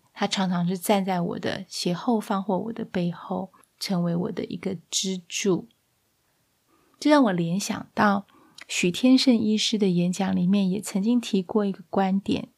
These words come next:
就是很多人是因为他们不敢去要求他们想要的一些事情，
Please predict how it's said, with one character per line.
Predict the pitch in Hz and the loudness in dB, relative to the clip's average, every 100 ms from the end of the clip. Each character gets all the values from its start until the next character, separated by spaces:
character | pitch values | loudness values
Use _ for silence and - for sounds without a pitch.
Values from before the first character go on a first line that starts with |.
| _ - | _ -6
就 | - | 0
是 | 269 269 247 233 - - | 2 4 2 0 -18 -14
很 | - 196 | -2 0
多 | 185 247 254 | 4 4 6
人 | 214 185 196 _ _ _ - | 4 0 -2 _ _ _ -8
是 | - - 240 220 214 _ _ _ _ - | -4 0 0 0 -2 _ _ _ _ 0
因 | 233 240 240 | 4 4 6
为 | 240 220 | 4 2
他 | 220 214 208 | 0 -2 2
们 | 208 190 190 _ _ _ _ _ | 2 0 -4 _ _ _ _ _
不 | - 302 | 4 4
敢 | 277 208 151 - 180 _ _ _ _ | 6 4 4 0 -10 _ _ _ _
去 | - - 226 208 | -8 -2 0 2
要 | 214 226 | 0 0
求 | 233 - 196 175 170 175 _ _ _ _ _ _ | -2 -2 -2 0 0 -4 _ _ _ _ _ _
他 | - | 0
们 | 214 202 | 2 2
想 | - 269 - | 0 -2 0
要 | 196 202 180 | 2 2 2
的 | - - - _ - | -4 -8 -14 _ -8
一 | |
些 | 180 202 | -4 -2
事 | 180 - 208 | -2 0 -2
情， | 175 - - 214 | -4 -8 -8 -8